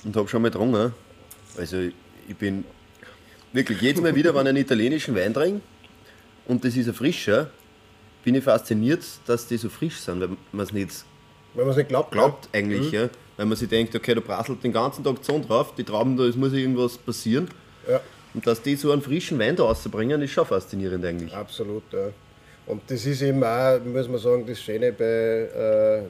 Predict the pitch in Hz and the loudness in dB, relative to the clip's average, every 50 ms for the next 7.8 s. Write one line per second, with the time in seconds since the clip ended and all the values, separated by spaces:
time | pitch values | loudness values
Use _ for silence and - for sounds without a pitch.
0 | - - 113 104 - - 113 110 101 113 110 110 110 107 98 - - - - - | -10 -10 -10 -10 -8 -8 -8 -8 -6 -6 -6 -4 -4 -4 -6 -8 -16 -20 -20 -20
1 | - - - - - - 107 127 135 127 117 120 123 131 123 123 123 113 110 135 | -20 -20 -20 -20 -20 -6 4 6 6 6 6 6 4 6 6 6 4 2 2 -2
2 | 151 143 131 131 156 165 151 131 127 117 - 143 151 143 127 110 123 147 156 131 | -2 -2 -2 -4 -2 0 0 0 0 0 0 0 0 0 2 2 2 2 2 0
3 | 110 113 117 110 - - 131 120 107 110 104 98 92 - - - 110 127 147 143 | 0 0 0 -2 -2 -8 -8 -6 -6 -6 -6 -6 -8 -10 -8 -2 0 0 0 -2
4 | - - - - - - - - 117 - 120 120 123 123 123 120 - - - - | -8 -18 -20 -20 -20 -20 -12 -6 -4 -4 -2 0 0 0 -2 -2 -4 -12 -20 -20
5 | _ _ - - - - - - - - 135 135 135 143 165 - - 185 156 135 | _ _ -20 -20 -20 -20 -20 -18 -4 -2 0 4 6 6 4 4 2 0 2 2
6 | 135 156 160 - - 160 151 131 117 135 139 - - 185 185 135 135 117 - 123 | 2 2 0 0 0 0 2 2 2 -2 -2 -6 -8 -8 -4 -4 -4 -2 -2 -2
7 | 120 - - 127 123 117 101 110 113 - - 110 107 120 151 185 | -2 -2 -4 -4 -4 -4 -4 -6 -6 -6 -6 -4 0 0 0 0